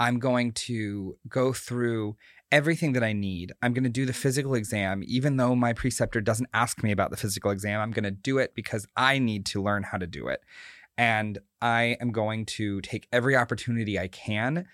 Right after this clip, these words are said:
to get a hands-on, uh, experience," right? And then when you come out and you talk to this attending and you say, "I have a sixty-eight-year-old blank blank doing blank with this history and da da da da da."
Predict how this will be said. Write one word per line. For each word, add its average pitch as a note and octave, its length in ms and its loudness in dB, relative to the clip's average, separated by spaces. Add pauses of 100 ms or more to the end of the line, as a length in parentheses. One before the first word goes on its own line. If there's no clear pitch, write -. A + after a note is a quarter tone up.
(140)
to B2 100 0
get G#2 240 2
a F#2+ 60 -4 (180)
hands-on, G2+ 840 0 (180)
uh, G2+ 240 2
experience," - 720 -8 (100)
right? G#2 280 0 (500)
And C#3 180 4
then F3 380 4 (120)
when C3+ 140 0
you C#3 120 -2
come D3 240 -2
out C#3 240 -2 (360)
and B2+ 140 0
you A#2+ 240 -2
talk C#3 300 -2
to - 100 -4
this B2 220 2
attending A2+ 420 0
and G2 60 -2
you G2+ 80 -4
say, G2 340 -2 (180)
"I C#3 120 4
have B2+ 260 0
a G2+ 180 2
sixty-eight-year-old B2+ 880 0
blank B2+ 300 2
blank B2 340 2 (160)
doing A2+ 480 0
blank A#2+ 300 4
with G2+ 140 -4
this A#2 360 -2
history B2 420 2
and A2+ 100 2
da C3 80 4
da B2+ 100 2
da A#2 120 -2
da A2 120 0
da." A2 240 6